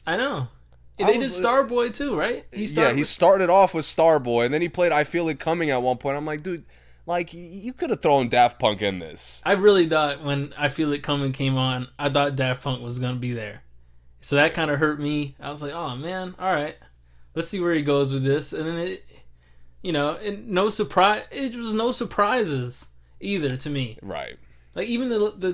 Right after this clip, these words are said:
Speaker 1: last thing was climactic. It was cool. You know, all the guys on the field looked cool,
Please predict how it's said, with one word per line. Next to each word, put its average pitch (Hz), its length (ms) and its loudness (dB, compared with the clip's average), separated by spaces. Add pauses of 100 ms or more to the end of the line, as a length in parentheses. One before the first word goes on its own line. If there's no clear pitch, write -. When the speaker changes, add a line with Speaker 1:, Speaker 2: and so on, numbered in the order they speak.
(120)
Speaker 1:
last 214 280 -2
thing 202 160 -4
was 175 120 -6
climactic. 202 920 -2
It 190 60 -4
was 143 180 -6
cool. 190 640 0
You 175 100 -6
know, 147 120 -2
all 170 200 0
the 185 80 0
guys 170 380 2
on 165 80 -4
the 156 80 -6
field 175 400 -2
looked 170 180 -6
cool, 160 500 0